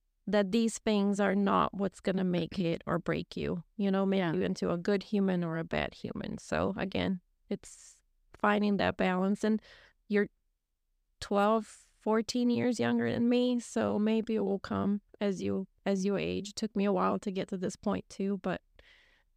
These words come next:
Speaker 1: I, I tell a friend of mine who's a people pleaser, I say, "The moment that you stop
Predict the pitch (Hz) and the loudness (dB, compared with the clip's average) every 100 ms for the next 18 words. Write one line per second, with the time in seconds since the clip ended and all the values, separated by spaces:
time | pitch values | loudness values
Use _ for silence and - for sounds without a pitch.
0 | _ _ _ _ _ _ _ _ _ 196 | _ _ _ _ _ _ _ _ _ -2
1 | 156 196 190 - 247 247 226 220 214 208 | 2 2 0 0 2 2 2 0 2 2
2 | 190 190 196 180 180 202 - - - - | 0 2 0 -2 -2 -4 -6 -6 -6 -6
3 | - 78 170 _ _ 190 180 - 202 196 | -6 -6 -8 _ _ -8 -6 -2 0 0
4 | 190 - - 185 202 202 208 220 233 214 | 0 -2 -8 -4 0 2 4 4 2 2
5 | 202 208 208 202 - - 214 98 - | 0 0 0 -4 -8 -2 2 2 -2